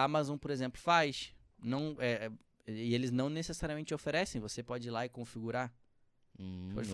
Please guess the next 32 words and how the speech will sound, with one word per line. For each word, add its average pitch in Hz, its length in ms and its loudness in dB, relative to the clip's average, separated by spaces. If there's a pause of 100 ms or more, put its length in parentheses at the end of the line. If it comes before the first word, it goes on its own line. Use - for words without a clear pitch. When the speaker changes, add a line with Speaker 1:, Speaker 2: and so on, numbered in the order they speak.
Speaker 1:
falar: 131 100 6
"Ah, 143 200 10
Amazon, 127 340 2
olha 139 180 0
só", 127 300 0
porque - 180 -2
você 123 120 0
já 123 60 2
tá 131 200 2
com - 160 -10
o - 20 -16
cartão 165 240 2
de - 80 -6
crédito 151 240 0
cadastrado 147 440 2
lá. 135 220 4 (400)
Vai 113 80 -6
falar: 131 260 6
"Ah, - 20 10
Amazon, 135 260 4
olha 143 140 2
só, 131 160 0
de 120 100 -4
dois 139 280 2
em 156 40 -4
dois 151 160 0
meses 139 320 0
me 156 140 -4
manda 147 320 -2
aqui 143 360 -4 (380)
quatro 143 280 8
desodorantes." 135 680 -2